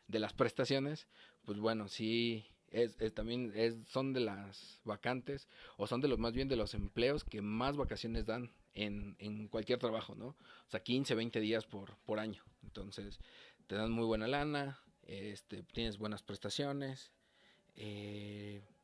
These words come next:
otra de las cosas, pues, bueno, es que te dan utilidades cuando ya, creo que ya muchas empresas ya no te las dan. Y, pues, bueno, y los regalos de fin de año de todos los clientes, eso es lo mejor.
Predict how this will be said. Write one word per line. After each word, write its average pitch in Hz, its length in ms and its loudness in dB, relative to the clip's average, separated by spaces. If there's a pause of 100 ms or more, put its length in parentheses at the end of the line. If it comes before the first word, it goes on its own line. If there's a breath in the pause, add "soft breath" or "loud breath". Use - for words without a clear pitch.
(220)
otra 113 360 2
de 104 80 4
las 101 200 -6
cosas, 120 680 0 (400 loud breath)
pues, 107 140 0
bueno, 113 180 4
es 110 60 -2
que 120 100 -2
te 104 120 2
dan 110 160 2
utilidades 113 600 4
cuando 107 260 2
ya, 110 220 0
creo 117 160 -2
que - 80 -2
ya 107 100 0
muchas 110 240 -2
empresas 107 320 -4
ya 107 60 -4
no 107 120 -4
te - 80 -8
las 101 160 -8
dan. 123 240 -4 (720 loud breath)
Y, 110 320 6
pues, 107 160 2
bueno, 151 240 8
y 120 60 8
los 110 160 8
regalos 120 340 8
de 107 140 4
fin 120 180 2
de 120 100 8
año 127 260 6
de 101 80 0
todos 120 220 6
los 113 120 0
clientes, 113 540 -2 (120)
eso 113 200 -2
es 131 60 2
lo 120 100 6
mejor. 110 400 0